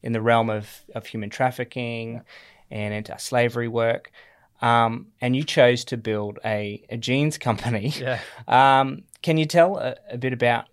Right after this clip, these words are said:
Speaker 1: how that came about and, and why you, you went down that route?
Speaker 2: Well, it was actually on the very first trip, the one that I've already mentioned,
Speaker 1: Mm.
Speaker 2: where I was made really aware of how bad this,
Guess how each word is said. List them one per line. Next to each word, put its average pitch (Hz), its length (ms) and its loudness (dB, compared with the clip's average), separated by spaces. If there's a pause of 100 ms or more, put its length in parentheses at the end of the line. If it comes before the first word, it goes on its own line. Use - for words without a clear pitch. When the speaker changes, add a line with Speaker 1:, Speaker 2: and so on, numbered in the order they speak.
(320)
Speaker 1:
how 127 260 4
that 120 160 0
came 131 160 -4
about 117 360 0
and, 117 240 -8
and 113 160 -6
why 110 160 -4
you, 113 300 -10 (280)
you 120 160 -10
went 120 200 -8
down 120 180 -6
that 120 160 -8
route? 123 300 -6 (560)
Speaker 2:
Well, 160 100 -4
it - 20 -2
was 147 100 0
actually 156 380 0
on 123 200 -4
the 113 80 -4
very 117 220 0
first 113 340 -4
trip, - 280 -4
the 110 80 -8
one 107 200 -4
that 107 80 -4
I've 101 140 -4
already 113 180 -4
mentioned, 117 500 -4
Speaker 1:
Mm. 117 80 -2
Speaker 2:
where 107 320 -2 (260)
I 104 280 -6 (640)
was 120 200 -8
made 107 340 -2 (180)
really 117 300 -4
aware 101 380 -2
of 98 140 -8
how 107 180 -6
bad 98 260 -2
this, 98 200 -6